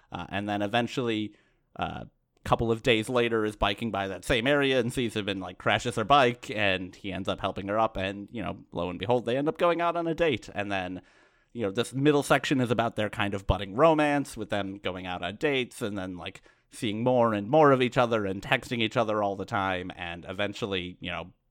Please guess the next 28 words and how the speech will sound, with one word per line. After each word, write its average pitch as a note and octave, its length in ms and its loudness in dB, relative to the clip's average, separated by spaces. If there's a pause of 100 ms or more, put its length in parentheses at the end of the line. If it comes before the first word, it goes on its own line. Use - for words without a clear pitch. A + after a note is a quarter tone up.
(720)
building G2 440 -2
this - 280 -8 (160)
thriving F#2+ 520 -2
relationship. C#3 720 0 (300)
There's, A2+ 140 0
like, A2 160 0
a G#2+ 80 2
rocky G2+ 320 -2
fight B2+ 300 4
in G#2+ 120 -6
the A2 60 -4
middle, A#2 260 2
but G2+ 120 0
again, F2+ 380 -4
it's, F2+ 200 -18
it's - 260 -20 (300)
generally A#2+ 720 2
a A2 40 4
very G#2 340 -2 (100)
upbeat - 460 -4
tone A2 440 -2
in G#2+ 120 -4
this G#2+ 200 -6
area, G2 360 0
and F#2+ 100 -4
eventually, A#2 420 -2
you G#2+ 80 0
know, G#2 180 -2